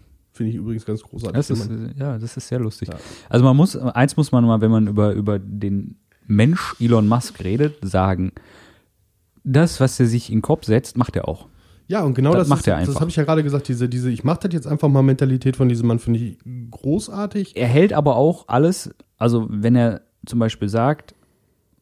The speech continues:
Speaker 2: „Ich baue jetzt sowas“,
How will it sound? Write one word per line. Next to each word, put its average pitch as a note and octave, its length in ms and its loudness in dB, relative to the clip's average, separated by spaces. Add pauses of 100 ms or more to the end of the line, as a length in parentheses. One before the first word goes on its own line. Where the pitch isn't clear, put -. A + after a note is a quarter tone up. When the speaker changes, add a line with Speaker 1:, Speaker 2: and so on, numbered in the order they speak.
(880)
Speaker 2:
„Ich - 200 -6
baue A#2 240 4
jetzt A2 200 -2
sowas“, A#2+ 640 -2